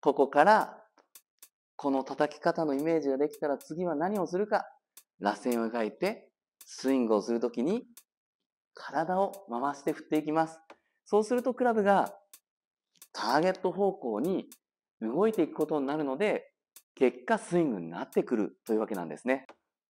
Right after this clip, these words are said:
また、そうすると先ほどまで螺旋を描いて打っておりました。この動きをしながら体を回すと、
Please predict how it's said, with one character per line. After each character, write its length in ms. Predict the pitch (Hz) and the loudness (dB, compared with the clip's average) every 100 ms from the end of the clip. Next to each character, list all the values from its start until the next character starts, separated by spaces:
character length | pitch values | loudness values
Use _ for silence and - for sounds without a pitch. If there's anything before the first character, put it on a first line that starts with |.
| _ _ | _ _
ま 140 | 196 | 0
た、 160 | 233 226 | 0 0
そ 160 | 202 | 2
う 40 | 208 | 2
す 100 | 214 | 2
る 100 | 220 | -2
と 100 | 196 | -6
先 300 | - - 180 | -8 -4 -2
ほ 160 | 190 | 0
ど 100 | 208 | 0
ま 140 | 202 196 | 0 2
で 360 | 120 92 - _ _ _ | 2 2 -2 _ _ _
螺 180 | 101 - | -6 -6
旋 400 | - 190 220 208 | 0 2 2 0
を 180 | 185 - | -2 0
描 340 | - 131 190 | 0 2 0
い 80 | 147 | -2
て 340 | - 101 87 _ _ _ _ - _ | -4 -8 -8 _ _ _ _ -20 _
打 100 | 120 | -2
っ 40 | |
て 220 | 151 - 92 | -2 -2 0
お 80 | |
り 80 | 82 | 2
ま 160 | 98 92 | 0 -2
し 60 | |
た。 160 | - - - _ - - _ | -8 -12 -14 _ -20 -20 _
こ 140 | - 240 | -4 0
の 180 | 254 247 | 2 0
動 240 | 247 262 | 0 0
き 180 | 262 269 | 0 2
を 80 | 233 | 2
し 160 | - | 2
な 100 | 185 | -2
が 100 | 175 | 2
ら 120 | 170 | 0
体 400 | 151 147 151 151 | 0 0 0 0
を 80 | 139 | -2
回 280 | 127 131 127 | -2 -4 -4
す 100 | - | 0
と、 300 | 226 170 | 4 4